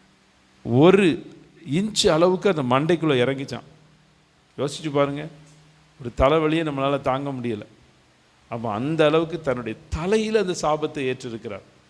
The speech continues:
உங்களெல்லாம் நான் ஆசீர்வதிக்கிறேன். அதுவும்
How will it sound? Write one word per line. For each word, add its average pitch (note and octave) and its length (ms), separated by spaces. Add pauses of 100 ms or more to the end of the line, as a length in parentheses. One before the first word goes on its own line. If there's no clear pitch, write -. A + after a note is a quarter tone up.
(460)
உங்களெல்லாம் A#2+ 360
நான் C3+ 240
ஆசீர்வதிக்கிறேன். B2+ 640 (720)
அதுவும் C3+ 400